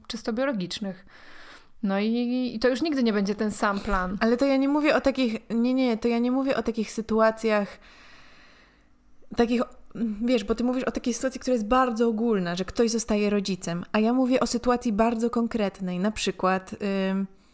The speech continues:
Speaker 2: że mamy się spotkać, ty i ja, w relaksie i ja ci mam do przekazania jakąś, y, wiadomość, która,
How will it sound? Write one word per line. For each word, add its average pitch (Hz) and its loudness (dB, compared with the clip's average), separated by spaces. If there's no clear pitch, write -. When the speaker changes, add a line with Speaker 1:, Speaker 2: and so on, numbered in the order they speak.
Speaker 2:
że 220 2
mamy 269 4
się 240 0
spotkać, 220 2
ty - 0
i 214 2
ja, 190 2
w 269 -2
relaksie 254 2
i 226 0
ja 262 2
ci 269 -2
mam 247 0
do 214 -2
przekazania 220 0
jakąś, 208 -2
y, 202 2
wiadomość, 226 2
która, 196 2